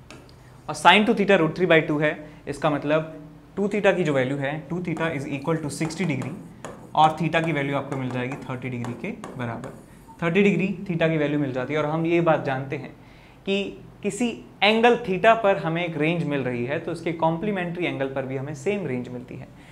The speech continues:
तो theta और नाइंटी माइनस theta पर हमें सेम रेंज मिलने वाली है।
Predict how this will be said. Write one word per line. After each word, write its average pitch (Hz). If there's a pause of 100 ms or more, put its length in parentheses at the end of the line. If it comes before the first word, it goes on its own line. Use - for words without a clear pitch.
(220)
तो 202
theta 220
और 214
नाइंटी 226
माइनस 202
theta 202 (420)
पर 190
हमें 196
सेम 233
रेंज 190
मिलने 165
वाली 139
है। 143